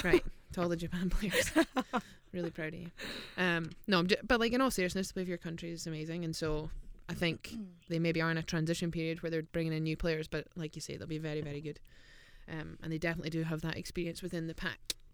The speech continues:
Speaker 1: So tough games for us. I am gonna not comment on who I think will win Group D and just move on to Group E.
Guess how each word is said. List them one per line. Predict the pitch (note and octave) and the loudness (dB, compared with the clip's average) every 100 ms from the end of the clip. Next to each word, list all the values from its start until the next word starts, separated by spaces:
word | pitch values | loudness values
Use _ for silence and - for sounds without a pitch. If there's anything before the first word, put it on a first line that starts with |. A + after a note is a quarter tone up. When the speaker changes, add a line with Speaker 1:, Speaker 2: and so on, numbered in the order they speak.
| - | -12
Speaker 1:
So | - E3+ F3 - - - - - - - | -8 -6 -6 -8 -12 -20 -20 -16 -12 -6
tough | G3+ | -4
games | - G#3 G3+ | 0 -2 0
for | G3+ | 0
us. | D4 - - - | 0 -4 -8 -10
I | E3+ F3+ F#3 F#3 - | -4 -2 0 -2 -2
am | F3 E3+ E3+ | -4 -2 0
gonna | E3+ E3 | 0 0
not | E3 F#3+ - | 0 -2 -4
comment | - E3 D#3+ - | -8 -8 -8 -8
on | |
who | D#3+ | -6
I | D#3+ | -6
think | D#3+ E3 | -6 -8
will | D#3 | -6
win | D#3 | -6
Group | D#3+ D#3 | -6 -6
D | - A#3 C4+ E3 | -6 -8 -8 -8
and | E3+ | -6
just | E3 | -4
move | E3+ E3+ | -2 -2
on | F3 | -4
to | E3+ | -6
Group | - F#3+ | -6 -6
E. | C#4 G3+ | -4 -6